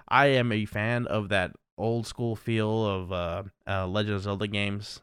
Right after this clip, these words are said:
like the ones from the, uh, Link to the Past. So pretty excited to, to finally get to play this one. Uh, more than likely, if this is on, I don't think they've mentioned if this is a Game Pass game, but it is. I'll,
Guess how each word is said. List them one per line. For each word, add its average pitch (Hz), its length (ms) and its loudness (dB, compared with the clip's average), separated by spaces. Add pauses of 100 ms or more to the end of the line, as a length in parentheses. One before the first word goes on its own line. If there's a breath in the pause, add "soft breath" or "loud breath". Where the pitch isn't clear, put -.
like 98 200 -10
the 101 80 -8
ones 98 200 -4
from 92 260 -6
the, 87 440 -4 (140)
uh, 98 200 -6
Link 101 140 -10
to - 80 -14
the 92 60 -10
Past. 95 580 0 (240)
So 107 80 -8
pretty 147 220 -4
excited 123 380 0
to, 110 320 -4
to 104 280 -6
finally 113 460 -2
get 104 200 -6
to - 60 -14
play 98 280 -8
this 92 220 -10
one. 90 280 -12 (360)
Uh, 104 140 -2
more 127 300 0
than 120 240 2
likely, 113 680 -2 (300)
if - 220 2
this 143 240 -2
is 131 160 -2
on, 113 640 -2 (340)
I 135 60 -4
don't 143 180 -4
think 120 240 -4
they've 107 180 -4 (160)
mentioned 107 540 -6
if 95 100 -12
this 98 160 -12
is 98 140 -12
a 101 60 -10
Game 98 320 -6
Pass 98 400 -6
game, 92 520 -8
but 92 180 -6
it 95 120 -8
is. 95 340 -6
I'll, 85 160 -12